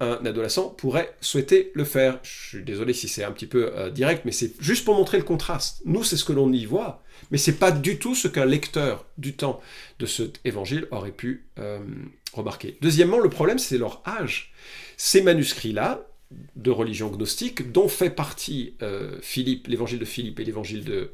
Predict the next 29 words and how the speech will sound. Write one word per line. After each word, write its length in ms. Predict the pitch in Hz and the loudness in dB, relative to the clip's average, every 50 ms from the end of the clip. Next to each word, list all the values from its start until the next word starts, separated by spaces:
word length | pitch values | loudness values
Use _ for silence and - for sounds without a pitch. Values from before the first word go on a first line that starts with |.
| - | -10
euh, 200 | 92 92 92 92 | -10 -10 -8 -8
Marie-Madeleine, 640 | 92 98 95 92 95 95 95 - - 113 170 233 233 - - - - - - - - | -8 -8 -6 -6 -6 -6 -8 -6 -2 -2 -2 -2 -4 -6 -14 -18 -20 -20 -20 -12 -6
sont 300 | - - - 180 160 147 | -2 2 4 4 4 4
postérieurs 960 | - - 247 240 - - - 208 190 160 151 151 139 127 110 98 - - - _ _ _ - | 2 -2 0 0 0 0 0 0 0 0 0 0 0 0 0 -4 -8 -14 -20 _ _ _ -6
à 80 | 107 | -4
la 80 | 107 101 | -4 -4
vie 120 | 95 120 | -6 -6
de 100 | 110 113 | -8 -8
Christ 360 | - - 196 - - - - | -8 -6 -6 -4 -4 -4 -2
de 80 | - 127 | 0 0
deux 400 | 110 104 104 110 180 214 - - - - | 0 -2 -2 0 0 0 0 -2 -8 -8
à 200 | 165 185 - - - | -8 -8 -8 -12 -16
trois 220 | - - - 165 | -16 -12 -10 -6
siècles, 400 | - - - - 196 - - - 160 | -6 -6 -6 -6 -8 -8 -10 -12 -6
deux 240 | 156 - 339 294 | -4 -2 0 0
cents 260 | 247 - - 285 254 220 | 0 0 0 0 -2 -4
à 80 | 214 | -6
trois 340 | 214 - - - 175 156 208 | -6 -6 -4 -2 -2 0 -2
ans 180 | 208 202 - - | -2 -4 -6 -6
après, 460 | - 160 160 - - - 190 - - - - | -6 -6 -6 -6 -8 -8 -8 -8 -8 -8 -4
deux 140 | 160 139 170 | 0 2 2
cents 340 | - - 214 208 - - - - | 2 2 0 -2 -4 -6 -10 -10
à 60 | - - | -10 -10
trois 240 | - - - 185 | -8 -8 -6 -4
cents 260 | - - - 151 135 156 | -2 -2 0 0 -2 -2
ans 80 | 156 | -4
après 240 | 120 117 - - 127 | -6 -6 -6 -6 -4
les 80 | 117 104 | -4 -4
faits. 260 | - - 98 - | -6 -8 -8 -10